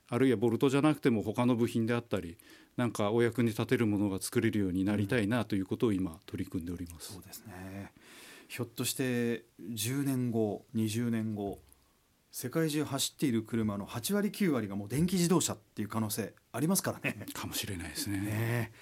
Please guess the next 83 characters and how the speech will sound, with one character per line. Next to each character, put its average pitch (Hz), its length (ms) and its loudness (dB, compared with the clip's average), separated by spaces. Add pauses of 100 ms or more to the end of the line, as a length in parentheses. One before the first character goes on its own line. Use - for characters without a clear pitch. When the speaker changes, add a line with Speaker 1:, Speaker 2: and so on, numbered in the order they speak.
(320)
Speaker 2:
え。 123 80 -2
え、 - 20 2
そ 143 140 2
の 143 60 2
時 147 160 2
に、 131 60 2
ま 139 100 2
あ、 135 60 2
お 135 100 0
そ 175 180 4
ら 175 140 4
く 135 560 0
今 127 440 4
こ 135 120 -6
こ 156 100 2
で 147 80 6
お 143 60 4
話 147 300 2
し - 60 -4
て 151 80 2
い 143 120 4
る 139 340 0
想 151 320 2
像 143 320 2 (500)
以 208 100 6
上 190 280 4
の 87 160 -10 (180)
難 139 140 2 (300)
し 165 260 2
い 151 100 -6 (400)
製 170 280 6
品 170 180 4
要 170 200 8
求 131 200 0
が 92 200 -6 (200)
来 185 140 4
る - 80 0
か - 80 -8
も 113 80 -8
し - 120 0
れ 139 80 2
ま 131 120 -2
せ 131 120 0
ん 107 80 0
が、 98 140 -2 (880)
頑 127 140 0
張 131 60 0
っ - 20 -10
て 120 80 -8
答 113 200 -2
え 123 40 -2
て 117 60 -4
く 110 60 -2
だ 101 80 -6
さ - 140 0
い。 95 100 -12 (200)
Speaker 1:
は 110 160 -4
い。 104 140 -2
は 104 100 -10
い、 98 40 -8 (160)
頑 104 140 2
張 104 80 4
り 95 100 0
ま 85 140 -8
す。 - 180 -4
Speaker 2:
は - 100 -2
い。 - 60 -12 (800)
え 120 160 -2
ー、 - 20 -4
と 117 80 -4
い 120 40 0
う 113 80 -2
こ 120 80 -4
と 113 100 -2
で、 110 80 2
ま 170 260 6
あ、 165 60 0
あ 156 60 4
の 147 560 2
ー、 - 160 -16
本 170 140 2
当 170 80 4
に 151 220 2